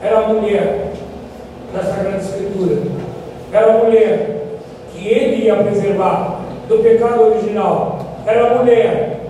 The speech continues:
que ele ia escolher para ser sua mãe, enquanto homem. Porém, inimizade entre ti e a mulher, entre a sua descendência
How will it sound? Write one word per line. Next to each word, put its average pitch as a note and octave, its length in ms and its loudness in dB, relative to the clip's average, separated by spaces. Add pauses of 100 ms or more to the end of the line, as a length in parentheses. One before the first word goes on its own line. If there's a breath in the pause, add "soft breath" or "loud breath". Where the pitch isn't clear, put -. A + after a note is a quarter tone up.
(160)
que A3 80 0
ele B3+ 300 4
ia C4 80 0
escolher A3+ 840 0 (580)
para A3 240 4
ser A3 580 2
sua D#4+ 400 2
mãe, - 500 2 (280)
enquanto C4+ 480 4
homem. C4 580 2 (1400)
Porém, B3 420 6
inimizade B3 540 2
entre A#3 360 -6
ti - 680 -2
e B3 80 0
a B3 140 4
mulher, - 640 2 (180)
entre C4 300 0
a - 160 4
sua - 440 2
descendência A#3 800 0